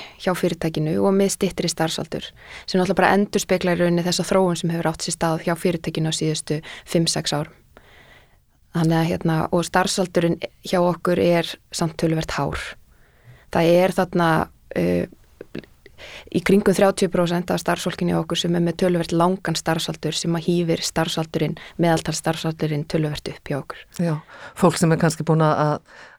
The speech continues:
Speaker 2: að vera með Landsneti allan tí-, alla tíð og jafnvel hjá Landsvirkjun eða öðrum orkufyrirtækjum undan.
Speaker 1: Já, já, það er þannig. Þannig að, hérna, fólk sem að ræður sig inn til Landsnets,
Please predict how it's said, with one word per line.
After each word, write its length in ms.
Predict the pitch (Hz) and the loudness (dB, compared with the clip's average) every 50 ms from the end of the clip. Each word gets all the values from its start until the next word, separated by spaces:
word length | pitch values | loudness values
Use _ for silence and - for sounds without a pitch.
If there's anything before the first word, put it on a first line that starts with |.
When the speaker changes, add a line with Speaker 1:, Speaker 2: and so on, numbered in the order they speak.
| _ - | _ 0
Speaker 2:
að 160 | 151 151 160 156 | 2 2 4 4
vera 180 | 160 160 160 160 | 4 4 4 4
með 160 | 160 156 151 | 4 4 4
Landsneti 400 | 156 165 165 - - 165 151 160 | 4 4 2 2 0 4 4 4
allan 220 | 156 156 175 156 | 4 4 2 -2
tí-, 320 | 156 - - 185 175 185 - - | -2 0 0 2 2 2 2 0
alla 220 | 175 170 180 160 | 0 0 -2 -4
tíð 320 | 160 - 214 208 202 185 | 0 2 4 4 6 4
og 380 | 175 170 165 165 170 165 151 160 | 4 4 4 4 4 4 4 2
jafnvel 240 | 170 170 - 165 160 | 2 2 2 4 4
hjá 100 | 165 160 160 | 4 4 6
Landsvirkjun 640 | 160 165 165 175 - - 170 160 - - 165 170 165 | 4 4 4 2 2 0 0 2 2 2 4 4 4
eða 160 | 160 160 156 156 - | 4 4 4 4 4
öðrum 340 | 165 170 170 170 170 175 | 4 4 4 2 0 0
orkufyrirtækjum 560 | 175 - - 156 175 170 - 170 160 165 165 170 170 | 0 0 2 2 2 2 2 2 2 4 4 4 2
undan. 240 | 185 - - 156 - _ _ _ - - | 2 0 -2 -6 -8 _ _ _ -4 0
Speaker 1:
Já, 240 | - 190 175 160 151 - - _ - | 2 2 4 2 0 -4 -10 _ -6
já, 160 | - 170 156 160 160 - - - - - - - - | -4 -2 -2 -2 -4 -8 -16 -20 -20 -20 -20 -2 0
það 80 | 185 175 | 2 2
er 80 | - - 180 | 2 2 2
þannig. 180 | 170 156 151 | 2 2 2
Þannig 240 | - 170 165 160 165 | 2 2 2 2 2
að, 100 | 165 165 170 | 2 0 0
hérna, 240 | 165 - 165 160 - | 0 -2 -2 -2 0
fólk 400 | - 190 180 - - - - - _ - - - | 0 -2 -2 -2 -8 -12 -16 -16 _ -18 -14 -6
sem 220 | - - 190 185 175 175 | -2 0 0 2 2 2
að 160 | 170 165 - - _ _ _ _ _ - | 2 2 0 -4 _ _ _ _ _ 0
ræður 240 | 190 185 185 190 | 2 4 2 2
sig 120 | - - 180 | 2 0 0
inn 80 | 175 - | 0 2
til 80 | 180 | 2
Landsnets, 540 | 175 170 175 - - 190 185 - - - - | 2 2 2 0 -2 -4 -4 -6 -8 -10 -10